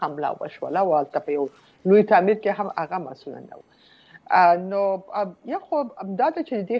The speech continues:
خلکو همدا رقم فزیکي موجودیت یو، یو خطر، یو تهدید ده. سنټرل ایشیا ته به صدمه رسیږي، چین ته بالاخره صدمه رسیږي. دا د مطمئن اوسه پاکستان ته هغه ده. موږ ګورو چې پاکستان، چې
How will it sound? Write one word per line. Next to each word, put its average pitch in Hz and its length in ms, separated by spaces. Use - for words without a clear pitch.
خلکو 226 340
همدا 165 220
رقم 185 260
فزیکي 147 580
موجودیت 175 800
یو، 139 240
یو 135 140
خطر، 202 420
یو 143 160
تهدید 196 340
ده. - 140
سنټرل 165 320
ایشیا 156 260
ته 156 140
به 143 100
صدمه 139 440
رسیږي، 220 520
چین 170 180
ته 175 80
بالاخره 151 520
صدمه 147 420
رسیږي. 277 460
دا 233 80
د 180 180
مطمئن 196 320
اوسه 320 200
پاکستان 254 460
ته 233 100
هغه 208 120
ده. 190 120
موږ 202 120
ګورو 226 240
چې - 60
پاکستان، 170 520
چې - 60